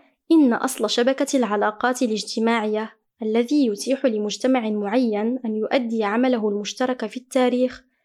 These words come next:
إنما يكمن في تخلق تركيبه العضوي التاريخي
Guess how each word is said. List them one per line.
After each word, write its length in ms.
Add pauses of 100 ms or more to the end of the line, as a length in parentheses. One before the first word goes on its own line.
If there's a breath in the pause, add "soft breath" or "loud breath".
(500)
إنما 420
يكمن 440
في 160
تخلق 580
تركيبه 600
العضوي 580
التاريخي 760